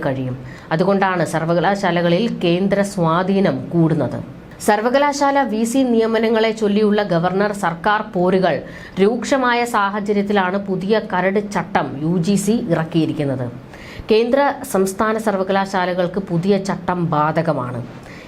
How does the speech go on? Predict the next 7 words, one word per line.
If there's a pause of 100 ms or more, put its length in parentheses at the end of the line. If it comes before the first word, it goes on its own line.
ഇതിന്
വിരുദ്ധമായി
നടത്തുന്ന
വി
സി
നിയമനം
അസാധുവാകും.